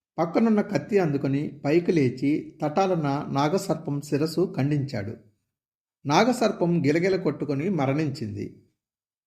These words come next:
ఆ సవ్వడికి మేల్కొన్న మహారాణి జరిగిన సంఘటన తెలుసుకుని భీతిల్లి యువరాజును అక్కున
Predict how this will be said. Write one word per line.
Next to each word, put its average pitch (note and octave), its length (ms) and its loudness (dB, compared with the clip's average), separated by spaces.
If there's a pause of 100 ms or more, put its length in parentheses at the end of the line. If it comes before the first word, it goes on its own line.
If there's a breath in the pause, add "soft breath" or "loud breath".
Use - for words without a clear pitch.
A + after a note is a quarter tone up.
(120)
ఆ E3 100 6
సవ్వడికి G3+ 540 2
మేల్కొన్న E3+ 500 0
మహారాణి C3 840 0 (600)
జరిగిన F#3 420 4
సంఘటన E3 480 -2
తెలుసుకుని C3+ 840 -4
భీతిల్లి C3+ 960 0 (580)
యువరాజును F#3 600 2
అక్కున G#3+ 340 -2